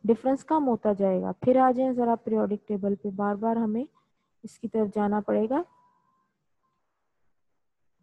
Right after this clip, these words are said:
चलें, अब आप देखिए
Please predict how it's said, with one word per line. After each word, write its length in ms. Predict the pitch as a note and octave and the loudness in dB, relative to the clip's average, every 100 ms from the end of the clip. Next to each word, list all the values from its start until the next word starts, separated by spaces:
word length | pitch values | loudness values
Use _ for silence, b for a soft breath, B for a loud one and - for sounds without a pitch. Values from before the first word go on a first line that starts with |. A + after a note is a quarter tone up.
| _ _ _ _ _ _ | _ _ _ _ _ _
चलें, 320 | A3 G3 F3 - _ _ _ _ | -6 -4 -6 -10 _ _ _ _
अब 160 | A#3+ A#3+ | -2 0
आप 120 | B3+ | 0
देखिए 480 | A3 A#3 - C4+ | 0 -2 -2 -4